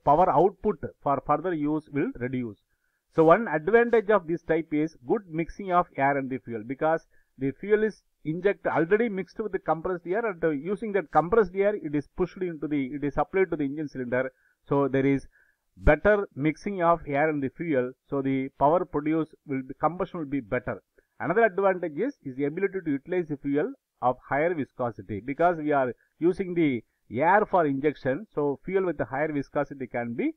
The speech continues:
used. So now this is not used, this is not economical methodology nowadays, we are not using it. So we are using only solid injection system, where the fuel is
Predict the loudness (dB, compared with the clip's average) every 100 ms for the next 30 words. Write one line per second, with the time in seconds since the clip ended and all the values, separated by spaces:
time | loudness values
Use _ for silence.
0 | _ -4 -2 -4 _ 0 4 4 2 -6
1 | _ _ 0 0 -2 -2 0 0 0 -6
2 | -6 -6 -8 -6 -6 -2 -2 -2 -4 0
3 | 0 0 -2 -2 -2 -4 _ _ -10 -4
4 | -2 2 4 2 2 0 0 0 0 0
5 | -2 -2 -2 -2 -4 0 0 0 -2 -6
6 | -12 _ _ _ _ -2 0 -2 -4 -6
7 | -4 -4 -4 -4 0 2 0 -2 -8 -4
8 | -6 -4 -10 -8 -12 -12 -16 _ -4 -2
9 | -2 -4 -8 -6 -4 -4